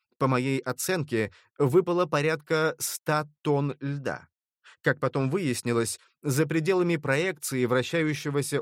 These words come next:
облака никаких изменений погоды не отмечалось. «Комсомольская правда» от двадцать второго апреля две тысячи пятнадцатого года.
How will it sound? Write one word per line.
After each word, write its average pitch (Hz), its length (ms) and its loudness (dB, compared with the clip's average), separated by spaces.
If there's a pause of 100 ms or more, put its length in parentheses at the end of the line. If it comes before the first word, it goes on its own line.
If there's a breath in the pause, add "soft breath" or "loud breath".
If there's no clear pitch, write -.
облака 131 460 0
никаких 147 540 -4
изменений 143 720 -2
погоды 156 720 -4 (200 loud breath)
не 151 240 0
отмечалось. 147 720 -10 (880)
«Комсомольская 135 800 0
правда» 165 560 0 (160 loud breath)
от 170 240 2
двадцать 151 420 0
второго 139 560 0
апреля 165 560 -2
две 135 280 0
тысячи 170 460 -10
пятнадцатого 135 720 -6
года. - 280 -12